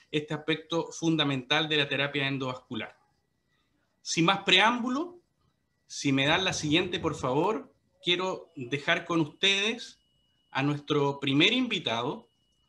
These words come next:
Eh, se trata del doctor Marcos Tapia Arias,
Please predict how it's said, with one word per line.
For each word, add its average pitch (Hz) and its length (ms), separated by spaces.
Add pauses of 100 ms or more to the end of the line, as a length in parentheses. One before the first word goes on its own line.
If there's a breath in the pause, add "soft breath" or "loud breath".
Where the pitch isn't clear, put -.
(380)
Eh, 117 460 (4000)
se 147 220
trata 165 440
del 156 240
doctor 160 500
Marcos 147 640
Tapia 135 460
Arias, 208 400